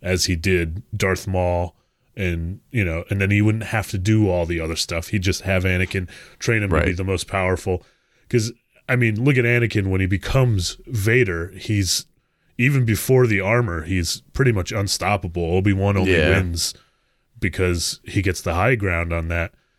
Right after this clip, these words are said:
Speaker 1: Anakin could have, <laughs> Anakin could have easily made it through most of the Jedi Order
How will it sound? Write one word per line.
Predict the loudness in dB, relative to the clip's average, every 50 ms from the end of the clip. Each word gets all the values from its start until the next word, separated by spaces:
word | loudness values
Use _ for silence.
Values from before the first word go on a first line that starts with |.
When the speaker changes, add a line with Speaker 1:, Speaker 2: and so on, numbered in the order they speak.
| _ _ -8
Speaker 1:
Anakin | -4 -2 0 0 2 2 4 2 2 2
could | 2 2
have, | 2 2
<laughs> | 0 -2 -6 -10 -10 -6 -2
Anakin | 0 2 2 2 2 0 0 2
could | 2 2 0
have | 0 -2 -4 -8 _
easily | 0 4 6 6 6 6 6 4 4 4 4 2 2 0 _ _ _ _ _ _ _ _ _ _ _ _ _ _ _ -2
made | 2 2 2 2 2
it | 0 -4
through | -6 0 2 4 4 4
most | 4 4 4 4 4 2 2 0 0 0
of | 0 0 0
the | 0
Jedi | 2 2 2 2 2 0 0 0 0
Order | 2 2 2 2 0 -2 -4 -6